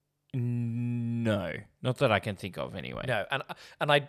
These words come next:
Speaker 2: but I also don't think directors as regularly go to a composer.
Speaker 1: But if I was, if I was making a movie,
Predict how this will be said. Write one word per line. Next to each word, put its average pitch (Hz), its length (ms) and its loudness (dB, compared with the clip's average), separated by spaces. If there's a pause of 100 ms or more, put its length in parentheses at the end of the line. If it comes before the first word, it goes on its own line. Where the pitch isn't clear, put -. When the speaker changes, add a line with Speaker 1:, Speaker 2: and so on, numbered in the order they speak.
(160)
Speaker 2:
but 147 140 8
I 151 80 12
also 160 320 6
don't 123 340 2
think 107 440 -6 (600)
directors 117 720 2 (120)
as 110 240 4
regularly 98 840 -4 (480)
go 107 240 2
to 104 360 -6 (220)
a 107 140 2
composer. 98 560 -10 (880)
Speaker 1:
But - 240 8
if 135 160 0
I 135 180 10
was, 151 320 6 (1120)
if 135 160 2
I 151 160 10
was 147 240 4
making 104 360 0
a 95 40 0
movie, 87 540 -4